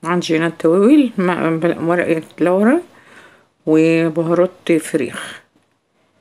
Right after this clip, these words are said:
بغطش اللحمة طبعا، مش بغطشها يعني، بواربها كده، بحط الغطا على الحر عشان احنا عارفين اللحمة بتفور، فطبعا عشان ما تنزلش وتبهدل البوتاجاز، بحط الغطا على الحر،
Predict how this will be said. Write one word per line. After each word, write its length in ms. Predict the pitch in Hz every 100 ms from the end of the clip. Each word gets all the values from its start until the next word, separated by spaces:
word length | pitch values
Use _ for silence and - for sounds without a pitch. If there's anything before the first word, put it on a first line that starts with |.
| _ _ _ - _ _ _ _ _ _ _ _ - _ _ _ _ _ -
بغطش 460 | 180 180 185 - 165
اللحمة 360 | 160 180 190
طبعا، 240 | 175 175 180
مش 200 | 165 147
بغطشها 640 | 156 151 - 196 190 196
يعني، 160 | 170 160
بواربها 480 | 156 160 190 214
كده، 260 | 220 - 202
بحط 320 | 180 180 -
الغطا 320 | 170 170 170
على 80 | 160
الحر 260 | - 208 294 - - - - -
عشان 240 | 147 180
احنا 200 | 180 190
عارفين 300 | 160 156 185
اللحمة 340 | 180 170 - 170
بتفور، 480 | 156 - - 254 - - _ _ _ _ _ _ _ _ _
فطبعا 340 | 160 - 185 170
عشان 240 | 165 170
ما 60 | 170
تنزلش 500 | 165 160 165 180 -
وتبهدل 420 | 156 175 170 156
البوتاجاز، 680 | 156 156 175 156 214 320 294 -
بحط 600 | 175 170 170 - 190 -
الغطا 360 | 170 - - 180
على 60 |
الحر، 420 | 165 127 - -